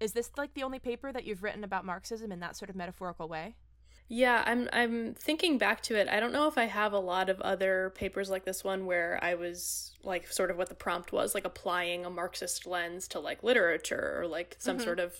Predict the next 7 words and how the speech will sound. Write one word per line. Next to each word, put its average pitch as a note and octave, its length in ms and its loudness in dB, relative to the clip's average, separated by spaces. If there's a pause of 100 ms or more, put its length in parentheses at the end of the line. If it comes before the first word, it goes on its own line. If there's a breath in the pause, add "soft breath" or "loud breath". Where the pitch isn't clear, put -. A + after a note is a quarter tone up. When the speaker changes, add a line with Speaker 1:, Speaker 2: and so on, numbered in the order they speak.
Speaker 2:
situation F3 480 -2
that F3 120 -2
already E3+ 360 0
exists. F3 680 -2 (380 loud breath)
Um, F3+ 540 -2
this G#3 380 0
is, - 440 -4